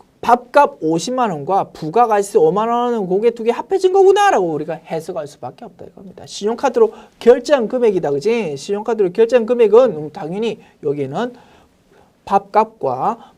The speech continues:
부가가치세가 다 포함되어 있는 거다 이거지. 아시겠죠? 어, 조금 생소한 스타일의 문제 제시 방법이지만 요렇게 혹시 출제되더라도 우리는 잘 이, 이 금액을 해석해야 될 겁니다.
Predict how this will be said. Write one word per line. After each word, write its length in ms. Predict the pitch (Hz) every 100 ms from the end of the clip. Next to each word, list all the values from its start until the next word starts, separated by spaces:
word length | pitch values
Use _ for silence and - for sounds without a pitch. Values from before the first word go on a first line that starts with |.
| -
부가가치세가 680 | 160 151 202 165 143 160
다 320 | 139 - 147 170
포함되어 580 | _ - 233 240 214
있는 260 | 143 143 156
거다 240 | 185 -
이거지. 460 | 190 - - _ _ _ _ _ -
아시겠죠? 580 | 196 285 285 277 330 302
어, 320 | 156 127 131
조금 520 | - - - 131 175 160 _ _ _ _ _ _
생소한 480 | - 240 247 226 180
스타일의 540 | 165 185 156 180 165
문제 540 | 139 143 139 147 180
제시 260 | 175 139 175
방법이지만 580 | 196 214 175 156 180 151
요렇게 320 | 160 226 233
혹시 220 | 185 226
출제되더라도 680 | 220 247 254 240 247 247 240
우리는 340 | 156 175 180 175
잘 560 | 165 131 143 180 214 151
이, 60 |
이 160 | 143 151
금액을 480 | - 151 139 185 196 _ _
해석해야 600 | 143 127 - - - 170
될 200 | - - _
겁니다. 600 | - 165 165 _ _ _